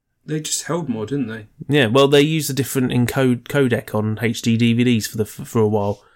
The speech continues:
Speaker 2: um, but towards the end they started using the same codec as, um, Blu-ray, but it was just the video format was
Speaker 1: Yeah, so looking at Blu-ray can store twenty-five gig of data in a single layered disc, whilst H D D V D was only fifteen gigabytes. That was the difference, I remember.
Speaker 2: Yeah, but it was the, um,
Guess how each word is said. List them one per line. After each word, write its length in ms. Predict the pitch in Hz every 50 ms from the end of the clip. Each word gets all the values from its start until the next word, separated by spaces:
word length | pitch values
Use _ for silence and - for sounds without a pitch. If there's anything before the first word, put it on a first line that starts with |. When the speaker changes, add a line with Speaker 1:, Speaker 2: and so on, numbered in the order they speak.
| _ _ _ _ _ _
Speaker 2:
um, 340 | - 127 113 107 107 104 101 - _ _ _ _ _ _ _ _ _ _ _ _ _ _ -
but 240 | 123 127 127 - -
towards 300 | - 131 131 123 107 110
the 120 | 120 120
end 100 | 113 110
they 60 | 113
started 300 | 110 - - 120 123 113
using 200 | 113 110 104 110
the 60 | 110
same 220 | - - 117 110 107
codec 400 | - 120 110 110 - - - -
as, 220 | 107 104 104 - _ _ _ _ - -
um, 380 | - 117 117 113 - - - - _ -
Blu-ray, 320 | - 123 123 113 104 107 107
but 120 | - 143
it 40 | 139
was 80 | 135 123
just 180 | - 131 -
the 60 | - 113
video 260 | 110 131 123 117 104
format 340 | 101 - 110 104 110 117 117
was 260 | 117 110 107 - - - - - - -
Speaker 1:
Yeah, 380 | 147 147 139 131 123 123 120 120 - -
so 180 | - - 139
looking 240 | 135 147 143 143 143
at 100 | 127 123
Blu-ray 260 | 127 135 135 131 127
can 120 | 123 - 123
store 240 | - - - 127
twenty-five 540 | 120 - - 127 123 120 - - 123 117 113
gig 160 | - 117 107
of 100 | 110 104
data 220 | - 110 110 110 107
in 80 | 107
a 20 | 104
single 320 | - - 131 120 113 110
layered 260 | 107 107 104 104 104
disc, 300 | - 120 110 101 - -
whilst 260 | - 110 104 101 - -
H 220 | 120 110 101 -
D 100 | - 104
D 140 | 98 110 107
V 100 | 101 107
D 160 | 107 110 104
was 120 | 101 104 101
only 160 | 101 98 101
fifteen 400 | - - 107 101 - 107 101 98
gigabytes. 380 | 98 92 90 95 98 98 95 -
That 100 | 120 101
was 140 | 104 95
the 80 | - 92
difference, 400 | 90 98 90 - - 90 - -
I 40 | 85
remember. 360 | 92 98 - 95 98 95 131
Speaker 2:
Yeah, 60 | 127 113
but 100 | 110 107
it 60 | 104
was 100 | 117 117
the, 420 | 127 123 120 117 117 113 117 113
um, 280 | 113 110 110 107 110